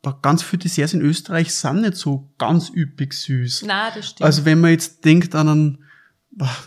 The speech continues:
Speaker 1: klassisch, der klassische Kaiserschmarrn, ohne mit einem wirklich süßen, äh, Röster oder irgendein, ähm, ja, Baiser-Dessert, es gibt's auch immer ganz viele,
Speaker 2: Ja.
Speaker 1: die gar nicht so süß sind.
Speaker 2: Ja.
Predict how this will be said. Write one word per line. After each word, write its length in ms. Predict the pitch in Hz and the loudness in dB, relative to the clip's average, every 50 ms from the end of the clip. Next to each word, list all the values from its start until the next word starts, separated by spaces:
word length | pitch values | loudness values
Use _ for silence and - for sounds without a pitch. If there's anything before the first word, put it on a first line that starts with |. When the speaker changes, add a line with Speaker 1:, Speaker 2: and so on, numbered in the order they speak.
| _ _ _ - | _ _ _ -6
Speaker 1:
klassisch, 480 | - 135 139 - - 180 160 - - - | -2 -2 0 0 2 0 0 0 0 -4
der 100 | 151 139 - _ _ - | -6 -6 -6 _ _ -14
klassische 400 | - - 135 139 - - - - | -8 -6 -6 -6 -6 -8 -10 -10
Kaiserschmarrn, 500 | - - 139 139 156 175 175 180 175 - - | -8 -6 -4 -2 -2 0 2 2 0 0 0
ohne 340 | 165 156 170 202 208 196 170 | 2 4 4 4 6 4 2
mit 260 | 160 175 170 - 165 | 4 2 0 2 2
einem 220 | 151 147 147 - - | 0 0 0 0 0
wirklich 420 | 156 170 175 175 - 170 - - | 2 2 2 2 0 -6 -6 -4
süßen, 720 | - - 175 190 190 - - - 190 185 185 180 180 180 - - - _ _ - | 0 2 2 2 2 0 -2 2 4 6 6 6 4 2 -4 -18 -20 _ _ -12
äh, 100 | - - | -6 -4
Röster 640 | 143 - 139 135 151 170 - - - 185 185 185 156 | -2 -2 0 0 0 0 -2 -4 -4 -2 -2 -2 0
oder 160 | 151 151 156 | 0 0 0
irgendein, 520 | 151 151 156 151 147 151 147 147 147 139 139 _ - - - - - - - _ _ _ - | 0 0 0 0 0 0 0 0 0 -2 -4 _ -20 -20 -20 -20 -20 -20 -20 _ _ _ -6
ähm, 560 | 135 131 131 131 131 131 131 131 131 135 - _ - | -4 -2 -2 0 0 0 0 0 -2 -4 -8 _ -6
ja, 160 | 165 139 143 | -2 -2 -2
Baiser-Dessert, 880 | 139 147 147 139 - - 151 170 180 196 175 175 - - 135 135 151 | 2 2 0 2 2 2 2 2 2 2 0 -2 -2 -2 -2 -2 -2
es 100 | 170 175 | -2 -4
gibt's 180 | - 156 - - | -6 -8 -6 -4
auch 60 | 147 147 | -2 -2
immer 140 | 156 160 | -2 -2
ganz 260 | 151 - 147 156 160 - | -2 -2 -4 -4 -4 -4
viele, 180 | - 170 156 - | -4 -2 0 0
Speaker 2:
Ja. 60 | 247 247 247 247 | 2 0 0 0
Speaker 1:
die 40 | 151 | 0
gar 80 | 160 | 0
nicht 100 | 190 190 | 0 -2
so 80 | - 165 | -2 -6
süß 360 | 139 - - 190 240 - - | -8 -6 -6 -6 -6 -6 -6
sind. 100 | - 143 156 | -4 -2 0
Speaker 2:
Ja. 180 | 185 - - | 0 -2 -4